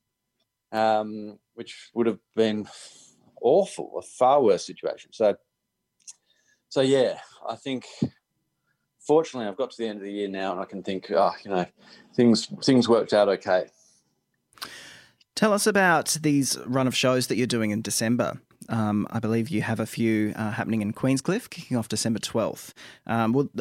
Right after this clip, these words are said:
Speaker 2: I'm assuming that this is your first run of live shows since
Speaker 1: Mm.
Speaker 2: you've come out of lockdown. I'm imagining that this will feel pretty good.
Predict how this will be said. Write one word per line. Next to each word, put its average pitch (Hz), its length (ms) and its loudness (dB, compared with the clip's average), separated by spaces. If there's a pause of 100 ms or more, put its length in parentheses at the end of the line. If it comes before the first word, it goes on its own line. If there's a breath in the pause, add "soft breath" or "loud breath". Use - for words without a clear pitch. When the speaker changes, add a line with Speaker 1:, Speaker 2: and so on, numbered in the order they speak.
Speaker 2:
I'm 127 160 0
assuming 120 320 0
that 78 40 -2
this 117 220 -2
is - 340 -4
your 107 180 -2
first 123 440 0
run 135 100 4
of 127 80 0
live 131 240 2
shows 127 320 2
since - 560 -2
Speaker 1:
Mm. 131 220 4
Speaker 2:
you've 120 180 2
come 123 220 2
out 123 160 2
of 120 80 -2
lockdown. 127 500 0
I'm 120 120 2
imagining 117 520 0
that 104 240 -6
this 113 300 -4
will 107 140 -2
feel 107 220 -2
pretty 226 240 -4
good. 143 300 -4